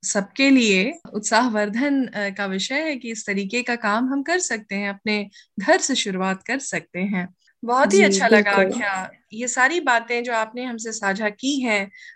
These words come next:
Speaker 1: हमारे श्रोताओं के लिए बहुत अद्भुत और बहुत ही नया ज्ञान है, नई बातें हैं और, अ, अ, इससे, अ, किसी न किसी जीवन को तो ये जरूर छुएंगी और जरूर ये टच करता है अच्छी चीजों के लिए।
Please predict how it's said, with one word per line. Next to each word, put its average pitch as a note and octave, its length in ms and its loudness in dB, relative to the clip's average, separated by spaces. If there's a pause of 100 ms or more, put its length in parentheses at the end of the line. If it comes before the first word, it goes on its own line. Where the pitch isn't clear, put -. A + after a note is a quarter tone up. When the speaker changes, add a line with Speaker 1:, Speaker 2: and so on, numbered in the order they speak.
(120)
Speaker 1:
हमारे C4+ 680 2
श्रोताओं A#3+ 540 0
के C#4 180 -8
लिए A3+ 480 -2 (360)
बहुत C4 260 -4
अद्भुत A#3 400 -2
और A#3 80 0
बहुत A#3 400 -4
ही C#4 300 -6 (200)
नया D4 280 6
ज्ञान G3+ 340 2
है, F#3+ 340 -2 (260)
नई E4 200 2
बातें F#3 380 -4
हैं F#3 360 -4 (320)
और, G#3+ 420 4
अ, G3+ 440 0 (440)
अ, G3+ 220 0 (380)
इससे, A#3+ 540 0 (460)
अ, A3 360 -2 (320)
किसी D#4+ 220 -4
न F4+ 100 2
किसी C4+ 240 -8
जीवन A#3+ 360 -4
को A3+ 400 -2
तो A3+ 140 -4
ये A3+ 160 -2
जरूर B3 320 0
छुएंगी G#3 580 -2
और C4 260 -4
जरूर D4 380 -4
ये A3 140 -4
टच G3 260 -4
करता G3+ 400 0
है A3+ 220 0
अच्छी A3+ 320 -8
चीजों F#3 300 -6
के F#3 200 -2
लिए। F#3 300 -6